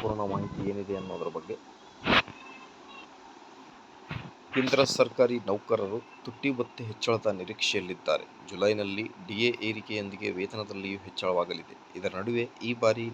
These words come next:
ನೌಕರರ ಮೂಲ ವೇತನದಲ್ಲಿಯೇ ಬದಲಾವಣೆಯಾಗಲಿದೆ ಅನ್ನೋದ್ರ ಬಗ್ಗೆ ಒಂದು ಲೇಟೆಸ್ಟ್ ಅಪ್ಡೇಟ್. ಸರ್ಕಾರಿ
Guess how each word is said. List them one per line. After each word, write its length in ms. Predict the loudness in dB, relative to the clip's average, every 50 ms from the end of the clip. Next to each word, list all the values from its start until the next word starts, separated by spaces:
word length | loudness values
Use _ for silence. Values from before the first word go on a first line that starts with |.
| -2 -2
ನೌಕರರ 460 | -2 -2 -4 -6 -10 -8 -6 -6 -6 -4 -4
ಮೂಲ 200 | -4 -2 -2 0 0
ವೇತನದಲ್ಲಿಯೇ 580 | -2 -2 -2 -2 -2 -2 -2 -4 -4 -2 -2 -4 -4
ಬದಲಾವಣೆಯಾಗಲಿದೆ 800 | -2 0 2 2 2 2 0 -2 -4 -2 -2 -4 -4 -6 -6 -2 2
ಅನ್ನೋದ್ರ 260 | 6 8 8 8 10 8
ಬಗ್ಗೆ 180 | 8 6 6 6 6
ಒಂದು 180 | 6 6 6 4
ಲೇಟೆಸ್ಟ್ 440 | 2 -2 -6 -10 -10 -12 -16 -16 -14 -10 -8 -8
ಅಪ್ಡೇಟ್. 340 | -8 -8 -8 -10 -10 -10 -12 -16 -20 -20 -20 -20 -20 -20 -20 -20 -20 -20 -20 -20 -20 -20 -20 -20 -20 -20 -20 -20 -4 0
ಸರ್ಕಾರಿ 400 | 0 0 2 2 2 2 2 2